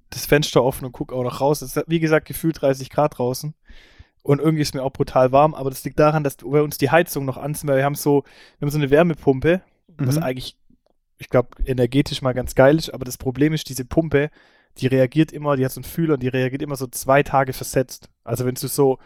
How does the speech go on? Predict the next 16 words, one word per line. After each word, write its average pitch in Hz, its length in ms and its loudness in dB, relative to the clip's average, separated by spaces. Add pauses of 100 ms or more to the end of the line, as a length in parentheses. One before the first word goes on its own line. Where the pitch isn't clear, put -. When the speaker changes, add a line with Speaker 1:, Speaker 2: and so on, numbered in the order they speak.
(320)
Speaker 1:
harten 156 540 -4 (280)
Peak - 280 2
hast, 151 220 2
wo - 20 -2
es - 140 -4
mal 123 160 -2
heiß 160 240 2
wird 151 160 -6
und 135 120 -8
wieder 123 160 -2
kalt, 156 440 4 (520)
dann 131 140 2
Speaker 2:
Mhm. 151 60 2
Speaker 1:
reagiert 143 400 2
die 143 40 -8
viel, 147 200 -6